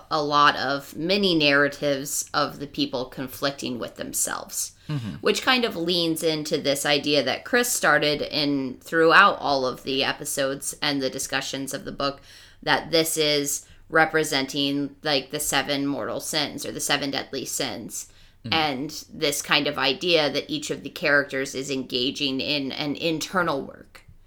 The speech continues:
Speaker 2: Mm-hmm.
Speaker 1: where we have conflict happening throughout, where it's like, okay, so we get to this island and then it's Eustace dealing with himself.
Speaker 2: Mm-hmm.
Speaker 1: We get to this island and now it's Lucy dealing with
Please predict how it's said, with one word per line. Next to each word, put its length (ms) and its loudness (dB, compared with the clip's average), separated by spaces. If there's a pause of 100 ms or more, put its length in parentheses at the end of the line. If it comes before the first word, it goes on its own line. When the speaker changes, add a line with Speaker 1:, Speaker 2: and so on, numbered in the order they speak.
(160)
Speaker 2:
Mm-hmm. 380 -6
Speaker 1:
where 180 0
we 120 2
have 360 4
conflict 640 0
happening 540 -2
throughout, 640 2
where 260 2
it's 300 -4
like, 320 0 (500)
okay, 380 4
so 380 4
we 120 0
get 220 2
to 100 -4
this 300 0
island 640 2
and 480 0 (120)
then 680 -2
it's 240 -4
Eustace 840 -4
dealing 600 -2
with 460 -8
himself. 800 -12 (340)
Speaker 2:
Mm-hmm. 160 -10
Speaker 1:
We 100 0
get 180 6
to 120 0
this 240 2
island 420 4
and 160 -2
now 200 2
it's 200 -4
Lucy 540 0
dealing 400 -4
with 260 -8